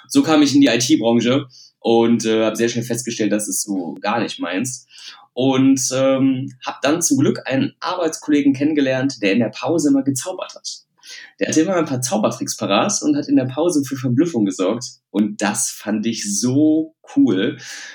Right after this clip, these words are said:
Ich war so fasziniert von diesen Kunststücken. Direkt, ja, Lars, stell dir vor, ich sitz ge-, dir gegenüber und lass irgendwas verschwinden, ja. Und du fragst dich, „Wo ist das denn? Das kann doch nicht sein.“ Und ja,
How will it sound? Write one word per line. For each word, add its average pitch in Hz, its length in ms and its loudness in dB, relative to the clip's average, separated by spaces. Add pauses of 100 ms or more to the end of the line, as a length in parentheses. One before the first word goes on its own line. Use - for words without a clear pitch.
Ich 107 160 -4
war 120 100 2
so 143 140 2
fasziniert 147 500 2
von 139 140 0
diesen 127 180 0
Kunststücken. 123 600 0
Direkt, 127 520 -2
ja, 143 340 0
Lars, 131 260 -2
stell 143 140 -2
dir 139 100 0
vor, 156 280 2
ich 139 180 0
sitz 147 240 -6
ge-, 120 260 -2
dir 127 120 -2
gegenüber 135 560 2
und 127 100 0
lass 120 200 -2
irgendwas 139 300 0
verschwinden, 156 680 0
ja. 131 280 2 (360)
Und - 140 0
du 135 60 2
fragst 139 300 -6
dich, 156 140 -4
„Wo 175 260 -4
ist 240 240 0
das 220 200 -4
denn? 240 140 -6
Das 226 220 -6
kann 226 160 -6
doch 196 120 -4
nicht 208 160 -4
sein.“ 196 340 -8 (540)
Und 135 580 2
ja, 101 360 -2